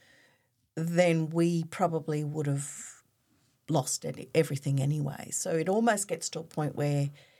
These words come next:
you don't have really any other choice because you're gonna go out the back door anyway. So you've gotta put everything you've lear-, earned, everything you've worked for. It's like putting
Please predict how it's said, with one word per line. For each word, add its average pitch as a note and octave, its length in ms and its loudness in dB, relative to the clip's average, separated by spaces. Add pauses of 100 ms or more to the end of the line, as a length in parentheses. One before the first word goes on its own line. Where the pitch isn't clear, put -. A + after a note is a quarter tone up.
you F#3 120 0
don't A3 400 2
have C#3 600 0
really A3 680 0 (100)
any D3+ 260 0
other C#3+ 180 -2
choice - 360 -2
because C#3+ 400 -6
you're D3 120 -4
gonna D3+ 180 -2
go C#3 360 0 (520)
out B2+ 180 2
the C#3 60 -6
back A2+ 260 -2
door A#2 280 -2
anyway. - 380 -8
So - 200 -2
you've C#3+ 240 -4
gotta C#3+ 180 0
put - 320 -6
everything F#3 540 -4
you've C#3+ 160 -2
lear-, D3 360 -2
earned, D3+ 560 -2 (600)
everything F3+ 480 0
you've C#3+ 200 -2
worked C#3+ 280 -2
for. C#3 420 -4 (580)
It's - 120 -8
like F3 280 2
putting E3+ 480 0